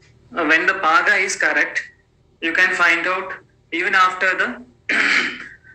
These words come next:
<clears throat> uh, seeing kalka after pressing this. So you have to put the, uh, kalka for Q, Q, squeezing. I am showing you again.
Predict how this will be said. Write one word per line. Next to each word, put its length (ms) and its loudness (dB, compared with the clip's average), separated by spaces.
<clears throat> 40 0
uh, 720 0
seeing 340 -2
kalka 260 -2
after 320 0
pressing 380 -2
this. 400 -4
So 240 -4
you 140 0
have 220 0
to 100 -2
put 280 -6
the, 140 0
uh, 720 -2
kalka 540 0
for 220 -6
Q, 180 -2
Q, 300 -2
squeezing. 680 -2
I 60 2
am 220 0
showing 320 2
you 180 -2
again. 480 -2